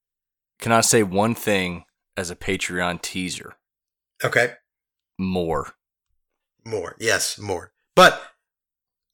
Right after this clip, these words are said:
Speaker 2: the, and, and we talked to a cast member about this. We talked to Adam about this. Uh, a lot of the stuff that they used to do, they're, they're not allowed to do anymore because of covid restrictions.
Speaker 1: And, and think Whispering Canyons. When you think
Speaker 2: Yes,
Speaker 1: that,
Speaker 2: correct.
Speaker 1: like, stuff that's been brought,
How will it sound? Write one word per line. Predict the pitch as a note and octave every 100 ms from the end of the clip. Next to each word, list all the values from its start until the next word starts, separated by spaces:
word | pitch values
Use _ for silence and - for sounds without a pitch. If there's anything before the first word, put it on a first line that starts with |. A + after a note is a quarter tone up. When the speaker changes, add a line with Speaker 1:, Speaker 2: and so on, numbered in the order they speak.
| _ _ _ _ _ _
Speaker 2:
the, | C3 C#3+ C#3 C3+ -
and, | C#3+ D3
and | D#3
we | D3+
talked | F3 F3+ F3+
to | D#3
a |
cast | C3+ D3 D#3 -
member | A#2+
about | G#2 A2
this. | G#2
We | B2+
talked | A#2 C#3 -
to | -
Adam | C#3+ F3+ A#2
about | G#2 G#2 G#2
this. | G#2+ - - _ _ _ _ _ _
Uh, | A2 -
a | C3+
lot | B2+ D3
of | D3+
the | C#3
stuff | - - C3 -
that | -
they | A#2+
used | B2+ A#2+
to | -
do, | G#2 C3+
they're, | G#2+ G#2+ G#2 - -
they're | A#2+ A2
not | G#2+ A2
allowed | G#2+ G#2+ G#2
to | F#2+
do | A2
anymore | G#2+ G2+ G2+
because | F#2+ G2+ - G#2+ F#2
of | F#2+ F2 -
covid | - B2 G2+ -
restrictions. | F#2+ - - F2 - F#2 - - - _ _ -
Speaker 1:
And, | B2+ A#2+
and | - A#2+
think | - D3+ F3 -
Whispering | G2+ A2 B2 - A#2+ A2+
Canyons. | - F#2+ D#2 C#2 - -
When | A2
you | A2
think | A#2+ C3+ B2+
Speaker 2:
Yes, | C3 A2+ - -
Speaker 1:
that, | - -
Speaker 2:
correct. | A2+ E2+
Speaker 1:
like, | G2+ E2+
stuff | - C3+ C3+
that's | - -
been | A#2+
brought, | G2+ G2+ G2+